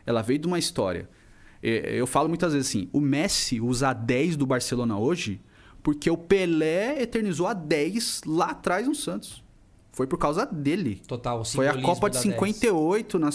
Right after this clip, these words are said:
Speaker 1: no, Pelé que caiu no colo dele, né? Não, não escolheu, né? A bola,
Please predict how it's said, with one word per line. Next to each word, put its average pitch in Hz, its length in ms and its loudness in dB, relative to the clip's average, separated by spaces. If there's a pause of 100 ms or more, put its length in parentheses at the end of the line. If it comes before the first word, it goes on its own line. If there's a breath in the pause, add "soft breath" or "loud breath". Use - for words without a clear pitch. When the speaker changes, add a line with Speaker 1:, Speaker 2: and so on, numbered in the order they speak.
(140)
Speaker 1:
no, 123 420 -2 (160)
Pelé 135 180 0
que - 120 -8
caiu 175 540 4
no 165 100 2
colo 143 240 2
dele, 127 300 0
né? 117 120 0
Não, 151 100 2
não 139 80 0
escolheu, 139 680 0 (140)
né? 127 200 -2
A 139 40 -2
bola, 104 280 -2